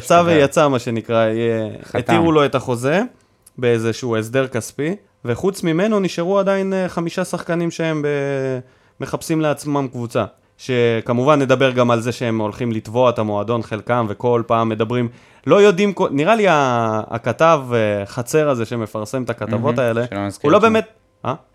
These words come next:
Speaker 1: שלא נזכיר את שמו.
Speaker 2: כן, אז, אה, הוא פשוט אין לו מושג מה הולך שם, אז הוא מהמר, הוא כותב כתבות, חלק מהשחקנים, שניים מתוך הארבעה, שת-, שלושה, אין לו מושג, הוא סתם זורק כל מיני דברים באפלה. אה, אז השחקנים הם שיר צדק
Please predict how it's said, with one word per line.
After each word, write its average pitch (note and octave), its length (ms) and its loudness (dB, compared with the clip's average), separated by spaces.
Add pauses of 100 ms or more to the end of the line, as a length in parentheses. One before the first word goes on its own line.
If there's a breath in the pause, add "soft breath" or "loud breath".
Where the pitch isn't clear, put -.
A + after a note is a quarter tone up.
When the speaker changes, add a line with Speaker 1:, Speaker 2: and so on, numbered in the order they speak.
(100)
Speaker 1:
שלא A2 280 0
נזכיר A#2+ 280 0
את A2+ 60 0
שמו. A2 200 -4 (120)
Speaker 2:
כן, A2+ 140 0 (280)
אז, A2 260 -4
אה, A2 440 2
הוא D#3 220 0
פשוט F#3 260 -4
אין G#3+ 80 2
לו A3 60 -2
מושג G#3 340 2 (280)
מה C3+ 100 2
הולך B2+ 300 2
שם, B2+ 280 0
אז D#3 80 -2
הוא A3 80 0
מהמר, A#3+ 340 0
הוא F3+ 100 -6
כותב G3 280 -2
כתבות, G3 600 0
חלק G#3 400 -2
מהשחקנים, D#3+ 760 -4 (280 soft breath)
שניים G3+ 380 2
מתוך F3+ 300 0
הארבעה, D3+ 640 4
שת-, - 160 -8 (240)
שלושה, C#3 440 -4 (280 soft breath)
אין G#3 120 2
לו A#3 60 2
מושג, C#3 420 2
הוא C3 120 -4
סתם F3 280 -2
זורק D#3 200 -2
כל D#3+ 140 -2
מיני D3+ 140 -2
דברים B2 300 -2
באפלה. A2+ 480 -2 (680 soft breath)
אה, A2+ 40 -6 (880)
אז A2+ 200 -4
השחקנים C#3+ 560 0
הם A#2+ 120 0
שיר C#3+ 260 -6
צדק D3+ 480 -2